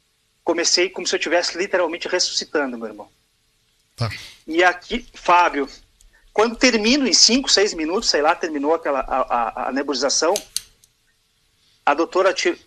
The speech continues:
Speaker 1: colocou de volta o oxigênio, tirando de quinze litros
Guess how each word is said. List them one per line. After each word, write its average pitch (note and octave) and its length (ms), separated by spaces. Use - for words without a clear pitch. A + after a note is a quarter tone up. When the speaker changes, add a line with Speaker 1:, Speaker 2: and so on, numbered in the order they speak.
Speaker 1:
colocou F3+ 340
de G3+ 100
volta F#3 360
o E3+ 80
oxigênio, F3 680
tirando G3 420
de - 160
quinze B3 840
litros G#3 680